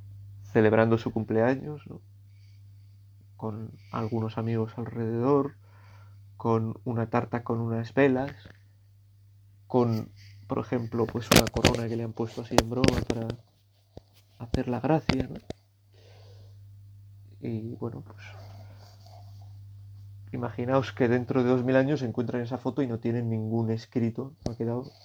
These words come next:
todo se ha eliminado, ha habido un cataclismo, no ha quedado ningún escrito sobre la historia de nuestra época, ¿no? Se encuentra esa foto que por encontrársela en un estrato de excavación determinado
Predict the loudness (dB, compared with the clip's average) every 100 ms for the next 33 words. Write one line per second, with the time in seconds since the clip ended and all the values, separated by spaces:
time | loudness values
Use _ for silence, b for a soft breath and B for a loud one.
0 | _ -6 -6 -4 -4 0 0 2 2 2
1 | 2 2 2 0 0 0 -2 -6 -6 -2
2 | -2 -2 -4 -4 -10 -12 -20 b b b
3 | b b b _ -4 2 2 2 2 0
4 | 0 0 -2 -2 -2 -2 -4 _ _ _
5 | _ _ _ _ _ _ -8 -8 -4 -2
6 | 0 0 0 -4 -6 -6 -2 0 -2 -10
7 | -14 -18 -20 -20 -20 -20 -20 -20 -18 -10
8 | -6 -4 0 0 0 -2 2 2 0 -2
9 | -6 -4 -6 -4 -2 0 0 -2 -2 -2
10 | -4 -6 -4 0 0 0 0 0 -2 -6
11 | -4 -4 -4 -4 -4 -4 -2 0 0 -2